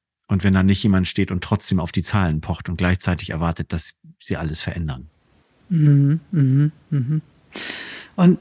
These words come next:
Speaker 2: da finde ich, das finde ich echt spannend. Also ich glaube, ich würde mehrere Aspekte rausgreifen. Das eine ist, ich glaube, dass die Qualität steigt wieder in dem Moment, wo ich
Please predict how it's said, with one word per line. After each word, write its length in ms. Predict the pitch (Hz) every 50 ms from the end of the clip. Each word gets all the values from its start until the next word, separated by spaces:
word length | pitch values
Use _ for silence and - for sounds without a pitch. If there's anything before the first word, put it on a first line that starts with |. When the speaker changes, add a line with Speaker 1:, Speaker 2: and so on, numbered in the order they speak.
| -
Speaker 2:
da 260 | - 165 180 190 202 202
finde 320 | - - 196 185 180 180
ich, 160 | 170 - -
das 160 | - 160 -
finde 180 | - - 180 180
ich 160 | 165 - -
echt 160 | 175 147 -
spannend. 260 | - - 170 160 151 -
Also 280 | 151 151 156 139 - 139
ich 80 | -
glaube, 160 | - 170 156
ich 140 | 151 - -
würde 180 | 165 147 - 165
mehrere 300 | 165 165 151 160 147 147
Aspekte 380 | 143 - - 170 165 - 196
rausgreifen. 500 | 170 170 175 - - - - 175 170 180
Das 200 | 160 151 - -
eine 320 | - 151 160 185 185 196 -
ist, 320 | 170 190 196 190 - - -
ich 100 | - -
glaube, 240 | - 180 170 170 180
dass 160 | 170 - -
die 80 | - 160
Qualität 640 | - - 170 160 160 151 - - - 180 170 165 -
steigt 680 | - - - - 156 156 165 175 165 - 180 160 156
wieder 340 | 175 175 160 170 170 170 175 185 -
in 140 | 160 151 139
dem 160 | 156 160 160
Moment, 400 | 160 156 151 160 160 156 - 160
wo 100 | - -
ich 380 | - 165 160 - - - -